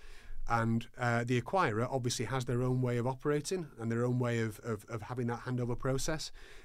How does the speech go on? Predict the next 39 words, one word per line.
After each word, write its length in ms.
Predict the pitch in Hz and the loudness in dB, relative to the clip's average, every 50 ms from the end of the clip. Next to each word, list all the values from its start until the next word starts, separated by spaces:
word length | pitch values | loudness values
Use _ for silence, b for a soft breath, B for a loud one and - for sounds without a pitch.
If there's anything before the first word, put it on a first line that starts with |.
| B B B - - | B B B -14 -8
That's 400 | 135 123 139 147 - 135 - - | -2 0 0 0 0 0 0 2
not 140 | 139 131 | 2 2
always 400 | 135 131 127 120 120 117 117 113 | 4 2 2 2 2 2 2 0
discussed 400 | - - 117 - - 117 101 - | -2 -4 -8 -4 -4 -4 -4 -6
particularly 520 | - - - - 101 - - 101 90 95 92 | -10 -10 -8 -8 -8 -8 -8 -8 -6 -6 -8
well. 260 | 90 92 85 120 120 B B B B B B B B | -8 -10 -12 -12 -14 B B B B B B B B
Um, 440 | - 107 110 107 107 107 107 113 117 - | -2 0 0 2 2 2 0 0 -2 0
also, 460 | - 160 170 160 - - 139 120 117 | 0 2 2 2 2 2 4 4 4
there 180 | 113 123 120 117 | 4 2 2 2
are 80 | 120 | 2
a 40 | 123 | 4
lot 180 | 123 139 151 127 | 4 4 4 4
of 100 | 127 - | 2 0
things 360 | - - 135 123 120 110 - | 2 2 4 4 4 2 2
done 360 | - 139 123 120 117 117 120 110 | 2 2 2 2 2 2 2 2
which 240 | 120 120 - - | 0 -2 -2 -2
are 160 | 120 110 113 117 | -2 0 0 0
gentleman's 520 | - 127 120 120 - 117 113 113 113 - | 0 0 2 4 4 6 6 4 4 2
handshakes, 600 | 120 113 113 113 - 123 113 110 113 113 - - | 0 -2 -2 0 0 0 0 0 -2 -2 -2 -2
or 220 | 110 104 104 104 - B B B B B B B B - | -2 0 -2 -4 -6 B B B B B B B B -4
as 140 | 131 123 | -4 -4
part 320 | - - - 160 156 131 131 | -2 2 4 6 6 6 4
of 160 | 120 120 123 | -2 -2 -2
the, 400 | 135 139 131 127 123 117 110 110 - - - - - - - - | 0 2 2 2 2 0 0 -2 -6 -12 -20 -20 -20 -20 -16 -8
the 120 | - 123 120 | -4 -2 0
lead-up 400 | 123 120 139 151 143 147 - - | 0 0 0 0 -2 -4 -4 0
process, 540 | - 156 151 156 156 - 170 160 147 - - | 0 2 2 2 2 0 -2 -2 -2 -2 -2
it's, 320 | - 131 117 113 - - - - | 0 0 2 2 0 -2 -2 2
"Oh, 120 | 202 226 | 2 2
yeah, 160 | 196 170 170 | 4 4 2
yeah, 200 | 165 160 151 143 | 2 2 2 2
that's 160 | 139 139 131 | 0 0 -2
fine, 300 | - - 131 123 127 127 | -2 -2 0 0 0 0
fine." 320 | 127 - 120 113 117 117 113 B B B B B B B B - - - - - | -2 -2 -2 -2 -2 -2 -4 B B B B B B B B -20 -16 -14 -12 -10
It's 140 | - - - | -8 -4 -2
never 200 | 131 120 117 113 | -2 0 2 2
written 220 | 113 117 104 110 | 2 0 0 -2
down 200 | 107 110 101 98 | -2 -2 -2 -4
anywhere. 380 | 95 92 92 92 90 - - | -4 -6 -6 -6 -4 -2 -2